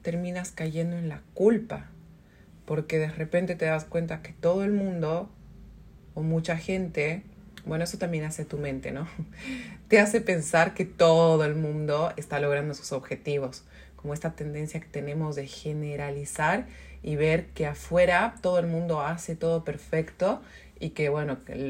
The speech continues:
los únicos dañados somos nosotros, ¿no? Bueno, esa también es una tendencia de tu mente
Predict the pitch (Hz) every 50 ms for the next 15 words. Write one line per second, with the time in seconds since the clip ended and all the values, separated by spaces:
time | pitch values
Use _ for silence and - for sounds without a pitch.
0 | 127 - - - 156 147 - - 170 185 190 185 170 165 170 160 156 156 147 156
1 | 156 151 156 156 165 165 160 - 156 147 147 151 156 143 - 147 139 135 - 127
2 | - - - - - - - - - 143 170 202 - - - - - - - -
3 | - - - - 147 147 147 147 160 180 165 - 170 170 170 170 165 160 156 151
4 | 156 151 147 - - 151 147 147 143 147 147 147 143 - 151 143 143 143 - 147
5 | 147 151 151 147 151 147 - 156 170 214 214